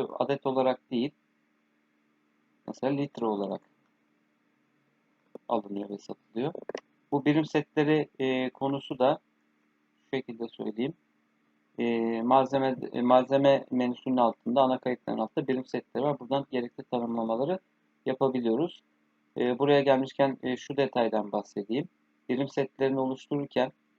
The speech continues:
birim setin içerisinde bölünebilir, e, tiki var. Bu işaretli olmadığı zaman bir virgül iki, bir virgül beş gibi değerler giremezsiniz. Bir, iki, üç, dört diye tam sayı girebilirsiniz. Mesela adet bölünebilen bir şey değildir.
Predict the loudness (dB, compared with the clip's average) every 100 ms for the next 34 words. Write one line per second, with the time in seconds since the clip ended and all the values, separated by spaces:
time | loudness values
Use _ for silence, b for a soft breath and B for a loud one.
0 | _ _ _ _ _ _ _ -4 -2 -2
1 | -6 -6 -6 -2 -2 -2 0 2 2 0
2 | 0 -2 -2 -8 _ _ -2 -2 -4 _
3 | 0 2 0 -6 _ _ _ -2 -2 0
4 | 6 6 6 0 2 2 2 2 2 2
5 | 0 -2 0 2 0 -2 _ _ _ 0
6 | 2 2 0 -2 -4 -4 -4 -2 -2 -2
7 | -4 -2 -2 -2 -6 -6 0 2 2 0
8 | 0 0 0 -4 -8 -10 -10 _ _ _
9 | _ -2 -2 -2 -8 -10 -6 -4 -4 -2
10 | -2 0 -2 -2 -6 -6 -8 -8 -10 -14
11 | _ -12 -12 _ _ _ _ 0 6 8
12 | 8 4 2 2 2 2 2 0 0 -4
13 | -4 -4 -6 -4 -6